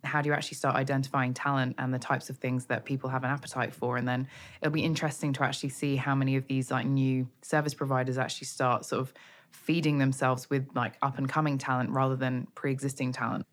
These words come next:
At the moment, we're seeing a lot of pre-existing talent, but I think that there's a huge, huge amount of undiscovered talent that are probably, like, well worth picking up in, in this new environment.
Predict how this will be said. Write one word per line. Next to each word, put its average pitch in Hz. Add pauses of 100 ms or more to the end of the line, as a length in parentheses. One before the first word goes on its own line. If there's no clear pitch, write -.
At 143
the 143
moment, 147
we're 135
seeing 139
a 139
lot 139
of 127
pre-existing 139
talent, 196 (540)
but 143
I 139
think 143
that 135
there's 139
a 139
huge, 165 (100)
huge 147 (100)
amount 127
of 127 (220)
undiscovered 135
talent 120
that -
are 135
probably, 120
like, 117 (200)
well 123
worth 123
picking 127
up 123
in, 117
in -
this 120
new 127
environment. 123